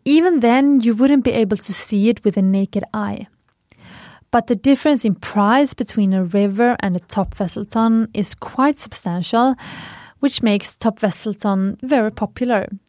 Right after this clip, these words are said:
because you get a lot of diamond for your dollar. Using letters to describe diamonds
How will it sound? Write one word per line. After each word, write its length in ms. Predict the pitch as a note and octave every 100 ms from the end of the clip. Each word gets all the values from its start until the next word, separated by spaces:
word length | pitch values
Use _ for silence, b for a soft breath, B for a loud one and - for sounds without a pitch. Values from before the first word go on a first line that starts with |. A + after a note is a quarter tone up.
| _ -
because 400 | - A3 G3+ G#3+
you 340 | G3+ G3+ G3+ _
get 180 | - F3+
a 80 | F#3+
lot 340 | F#3 G#3 B3
of 120 | A#3+
diamond 640 | G3+ F3+ F3+ F#3 G3 - _ - G3+
for 260 | - F#3+
your 160 | F3+ F#3
dollar. 560 | F#3+ F#3 G3 F#3+ G#1+ - _ _ _ - _ _
Using 600 | A3 G3+ C4 C#4 - C#4
letters 540 | B3+ A3 F3+ F#3+ G#3+ -
to 140 | -
describe 680 | E3+ F#3+ - A#3 A3+ B3 G3+
diamonds 600 | F3 F3 F3+ G#3 G#3